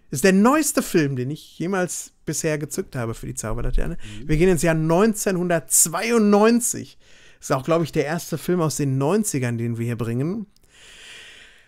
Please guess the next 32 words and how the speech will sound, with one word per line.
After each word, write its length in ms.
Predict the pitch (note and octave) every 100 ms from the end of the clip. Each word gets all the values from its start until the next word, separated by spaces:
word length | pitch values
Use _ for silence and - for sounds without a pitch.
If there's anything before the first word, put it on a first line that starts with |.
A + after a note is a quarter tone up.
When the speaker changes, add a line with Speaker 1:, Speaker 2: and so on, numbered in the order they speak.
| _
Speaker 1:
Und 160 | F3 B2+
Simon, 460 | G3 B3+ C4 C#4 - - - - _ _ _ _ _ - -
ich 180 | E3 -
bitte 240 | E3 D#3
dich, 280 | D#3+ A#3 -
dass 240 | F3+ -
du 240 | - G3+ F#3+
unter 200 | F3+ E3
den 120 | D3+
Tisch 280 | - B3 -
fasst 440 | - E3+ G3+ - G3+
und 220 | E3 D#3+
die 80 | F3+
Nummer 400 | G#3+ A#3 G3 F3+
sechzehn 880 | C3+ G#3 B3+ - - - F#3 C#3
hervorholst 1300 | C3 C3+ - - C3+ C3+ B2+ D3 C3 B2+ B2+ - - -
aus 240 | C3+ C#3
Speaker 2:
Aus 40 |
welcher 240 | C#3+ C#3 C3+
Speaker 1:
dem 60 |
Speaker 2:
Box? 240 | D#3 G#3+ -
Ich 100 | C3
hab 80 | B2+
doch 60 | -
Speaker 1:
Päckle. 260 | D#3+ C3+
Speaker 2:
zwei. 140 | A2 - - - - - - - -
Speaker 1:
Hm? 240 | A3 D4+ - - _ _ -
Speaker 2:
Ihr 80 |
habt 160 | A2 -
doch 100 | F#2+
zwei 220 | - D#3+
Päckles. 580 | C3+ - G#2 G2+ G2